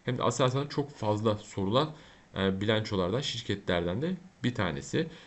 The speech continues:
Şimdi Aselsan tarafına geldiğimizde, şimdi Aselsan'ı açalım, analizimizi getirelim. Şimdi Aselsan tarafına geldiğimizde Aselsan'ın aslında,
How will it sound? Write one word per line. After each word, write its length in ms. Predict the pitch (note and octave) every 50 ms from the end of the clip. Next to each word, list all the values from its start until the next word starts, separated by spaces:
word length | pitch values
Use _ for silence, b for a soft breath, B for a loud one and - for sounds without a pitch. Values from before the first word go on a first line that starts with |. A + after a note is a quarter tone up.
| B B -
Şimdi 180 | - - - -
Aselsan 560 | - C3 - - F#3 F#3 F3+ - F3+ F3 E3
tarafına 360 | - D#3 D3 D3 D3 E3+ E3+
geldiğimizde, 680 | D#3+ D#3 C#3+ C3+ B2 A#2 A2+ G#2+ F#2+ E2+ E2 C2+ A#1+ - - B B B B B B B
şimdi 160 | - - - A#2+
Aselsan'ı 520 | A#2+ - F3+ F3 E3 E3 C3 B2+ C#3 D#3 - - -
açalım, 480 | C3+ - - F#2 E2+ G2 A2+ C3 C3+ - - - -
analizimizi 440 | - F#2+ F#2 F2+ F2 F2+ F2 E2 D#2+
getirelim. 600 | C2+ B1+ - - B1 C2 C#2 F2 A2+ C3 D3 D3 - - - _ _ _ _ _ _ _ _ _ _ -
Şimdi 120 | A#2+ - A#2+
Aselsan 460 | C3+ B2+ - F3+ G3+ F#3+ A#3 A3 G#3+
tarafına 340 | A3 G#3 G3+ F#3+ G3 G3+ G3+
geldiğimizde 440 | G3 G3+ F#3 E3+ C#3 D3 E3 G3+
Aselsan'ın 540 | - - F3 - G#3 F#3+ D3+ - D3+ D#3 D#3
aslında, 460 | C3+ G#2+ G#2 - - E3 F3 - -